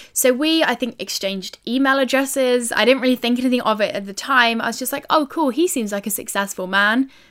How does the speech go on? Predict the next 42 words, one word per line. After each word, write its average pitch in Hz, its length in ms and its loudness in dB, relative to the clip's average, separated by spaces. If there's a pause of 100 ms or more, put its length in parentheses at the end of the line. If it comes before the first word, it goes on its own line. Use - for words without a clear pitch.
(240)
Off 220 180 -6
I 220 100 2
go 220 400 2 (240)
wherever 220 320 -2
I 233 120 4
was 262 140 2
going. 226 460 4 (320)
And 247 160 4
then 269 100 6
a 294 60 6
few 311 160 2
months 285 240 2
later, 269 260 0
I 214 80 4
was 214 100 0
actually 233 260 -2
driving 214 360 2
home 214 260 -2
from 220 280 -2
a 233 60 -2
job 208 260 -2
interview 196 500 -6
at - 200 -2
another 190 280 -4
job 185 300 -6
because 196 260 -8
I 196 60 -2
was 190 100 -6
kind 214 160 -6
of 185 160 -8
desperate 196 540 -4
to 190 220 -6 (420)
do 214 180 -2
more. 190 320 2
I'm 208 140 2
always 220 200 2
one 208 120 0
of 196 80 2
those 196 160 0
people 202 300 -6
where, 190 120 0
like, 190 180 -4